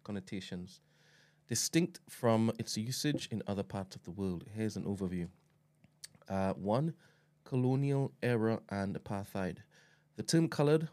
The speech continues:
was formerly used during the apartheid era in South Africa to categori-,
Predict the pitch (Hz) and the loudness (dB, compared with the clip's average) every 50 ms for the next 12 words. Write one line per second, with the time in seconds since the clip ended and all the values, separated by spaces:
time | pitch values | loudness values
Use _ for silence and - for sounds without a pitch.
0 | _ - - - - - 110 113 113 113 107 107 123 139 147 135 - - - 107 | _ -18 -20 -10 -4 -2 0 2 2 0 0 0 0 0 -2 -2 -4 -4 -2 -2
1 | 101 98 90 - - - 95 92 92 - 98 95 - - - 104 110 117 123 - | 0 -2 -4 -4 -4 -4 -4 -4 -4 -4 -4 -6 -4 -4 -2 -2 0 0 -2 -4
2 | - - 95 92 - - 87 85 - 92 - - 98 - 123 127 - - - - | -4 -8 -10 -10 -8 -8 -8 -6 -6 -6 -6 -6 -6 -4 -4 -4 -4 -8 -10 -6
3 | - 101 - - 95 90 92 90 | -8 -8 -6 -4 -4 -2 -4 -4